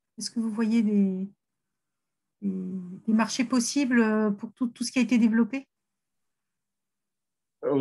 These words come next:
Speaker 2: au niveau, ouais, moi j'ai parlé de, de ce qui me concerne directement.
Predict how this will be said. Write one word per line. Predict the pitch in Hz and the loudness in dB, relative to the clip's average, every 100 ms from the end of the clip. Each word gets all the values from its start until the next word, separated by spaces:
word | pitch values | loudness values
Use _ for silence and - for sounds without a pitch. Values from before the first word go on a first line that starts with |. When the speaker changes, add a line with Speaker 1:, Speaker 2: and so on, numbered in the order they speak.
| 143 | 2
Speaker 2:
au | 147 | 0
niveau, | 151 147 156 | 0 0 0
ouais, | 127 123 | 0 -2
moi | 127 | -2
j'ai | 123 | -4
parlé | 120 113 117 | -4 -4 -2
de, | 107 104 101 101 | -2 -2 -2 -4
de | 98 | -8
ce | 98 _ | -14 _
qui | - | -8
me | 107 | -8
concerne | 104 104 110 104 | -6 -4 -2 2
directement. | 104 101 - 110 127 165 | 2 2 0 0 0 -2